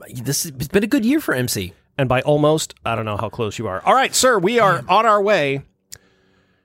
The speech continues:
Speaker 2: to Arkansas.
Speaker 1: Arkansas, as I like to call it.
Speaker 2: Arkansas resident Tina Height
Speaker 1: Oh, Tina.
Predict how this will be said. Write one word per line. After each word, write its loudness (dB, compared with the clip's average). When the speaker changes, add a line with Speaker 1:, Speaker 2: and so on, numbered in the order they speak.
Speaker 2:
to -2
Arkansas. -2
Speaker 1:
Arkansas, -2
as -2
I -2
like -4
to -14
call -2
it. -12
Speaker 2:
Arkansas 0
resident 0
Tina -4
Height -8
Speaker 1:
Oh, -10
Tina. -2